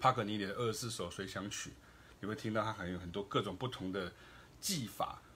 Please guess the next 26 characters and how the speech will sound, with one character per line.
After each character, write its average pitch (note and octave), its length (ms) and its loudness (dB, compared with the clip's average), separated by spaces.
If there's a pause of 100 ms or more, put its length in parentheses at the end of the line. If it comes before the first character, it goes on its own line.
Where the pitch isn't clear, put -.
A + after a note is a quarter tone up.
或 C3+ 80 0
者 G#2 80 0
是 F#2+ 60 -4
像 A2+ 340 2
古 B2+ 140 0
典 A2+ 180 4
乐 B2 160 2
里 G2+ 80 0
面 A2 180 2
的 G2 140 0
那 G2+ 60 -4
种 F2 280 -4
cadenza F#2+ 640 2
哈， E2+ 180 -6
就 G2 140 -4
这 G2+ 60 -4
种 F2+ 100 -4
所 F2 160 -6
谓 G2 80 -2
的 F2+ 160 -4
那 G2 140 -4
种， E2 240 -6
那 G2 100 -6
种， D#2+ 220 -6 (120)
呃， F2 300 -4 (120)
呃， E2+ 300 -4